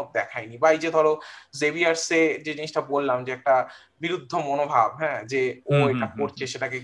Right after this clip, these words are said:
Speaker 1: ডাউন করে দেখানোর চেষ্টা,
Speaker 2: হুম, হুম, হুম।
Speaker 1: সেটা আমি কখনো আইআইটি-তে আমার বন্ধু বান্ধবদের কাছ থেকে কখনো ফেস করিনি।
Speaker 2: আচ্ছা।
Speaker 1: প্রফেসরদের কথা যদি বলো, তো personally ওনারা অনেকেই আমাকে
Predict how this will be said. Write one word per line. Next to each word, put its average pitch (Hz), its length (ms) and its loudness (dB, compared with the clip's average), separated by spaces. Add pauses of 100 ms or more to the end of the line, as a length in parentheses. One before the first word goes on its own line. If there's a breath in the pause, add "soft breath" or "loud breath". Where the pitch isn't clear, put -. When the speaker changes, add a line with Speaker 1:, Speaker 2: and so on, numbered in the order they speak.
Speaker 1:
ডাউন 135 240 0 (100)
করে 131 200 -4
দেখানোর 127 460 -4
চেষ্টা, 131 340 -10
Speaker 2:
হুম, 120 260 -10
হুম, 104 240 -14
হুম। 220 200 0
Speaker 1:
সেটা 247 160 2
আমি 226 260 4
কখনো 196 360 2 (160)
আইআইটি-তে 160 480 2
আমার 156 200 4
বন্ধু 147 240 -4
বান্ধবদের 147 400 -4
কাছ 139 160 0
থেকে 139 180 -4
কখনো 131 200 -6
ফেস 107 280 -10
করিনি। 95 320 -16 (320)
Speaker 2:
আচ্ছা। 147 240 -8
Speaker 1:
প্রফেসরদের 220 640 0
কথা 208 220 2
যদি 214 240 -12
বলো, 190 280 4 (380 loud breath)
তো 208 180 -2
personally 262 640 0 (400)
ওনারা 214 280 6
অনেকেই 214 440 2
আমাকে 190 300 0